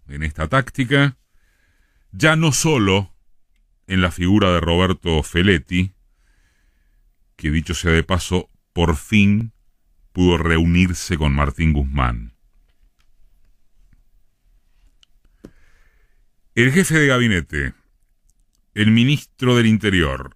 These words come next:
el gobernador bonaerense y sus titulares de producción y desarrollo de la comunidad, eh, Costa y Larroque, gobernadores y funcionarios provinciales,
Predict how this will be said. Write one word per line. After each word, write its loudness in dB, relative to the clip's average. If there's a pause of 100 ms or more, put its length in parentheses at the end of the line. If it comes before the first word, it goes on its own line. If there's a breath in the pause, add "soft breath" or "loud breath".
(140)
el 4
gobernador 2
bonaerense 0
y 0
sus -10
titulares 0
de 0
producción 0
y 2
desarrollo -2
de 0
la -2
comunidad, 0 (1500)
eh, -18
Costa -2
y 4
Larroque, -4 (1200 soft breath)
gobernadores 0
y -4
funcionarios 0
provinciales, -2